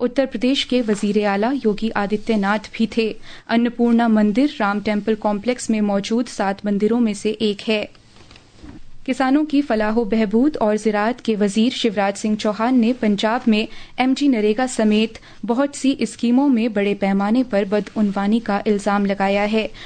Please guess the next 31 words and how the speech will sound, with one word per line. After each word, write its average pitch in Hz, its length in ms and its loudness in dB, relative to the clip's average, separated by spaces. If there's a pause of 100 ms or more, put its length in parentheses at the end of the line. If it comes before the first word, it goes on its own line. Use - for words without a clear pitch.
(180)
उन्होंने 262 440 2
भोपाल 208 500 -2
में 214 120 2
एक 214 360 -2
प्रेस 208 220 -6
कॉन्फ्रेंस 214 520 -2
में 214 100 2
इल्ज़ाम 208 480 0
लगाया 226 420 0 (360)
कि 277 100 2
माली 240 420 2
खुदबुद 240 680 -2
के 233 160 2
तकरीबन 226 640 0 (340)
दस 277 340 0
हजार 220 480 0
छह 220 200 0
सौ 240 220 0
तिरपन 233 500 0
मामलात 202 520 0
सामने 202 440 -2
आए 202 180 2
हैं, 247 240 0 (340)
लेकिन 285 320 2
रियासती 226 500 0
सरकार 226 440 -2
ने 214 260 0
कोई 220 300 2
कार्रवाई 196 580 0 (100)
नहीं 220 280 2
की। 208 260 -2